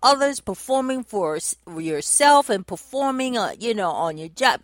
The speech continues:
all of performing that we do to try to obtain some expected end, some, some expectation that we have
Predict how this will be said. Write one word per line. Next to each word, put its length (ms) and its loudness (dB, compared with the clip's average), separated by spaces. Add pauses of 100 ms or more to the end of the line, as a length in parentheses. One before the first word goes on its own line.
all 320 8
of 160 0
performing 800 -4
that 200 0
we 220 -6
do 680 0 (460)
to 120 -8
try 320 6
to 240 0
obtain 1000 0 (180)
some 680 4 (480)
expected 760 4 (100)
end, 380 2
some, 420 4
some 420 2
expectation 1080 2
that 220 -2
we 300 -2
have 520 -2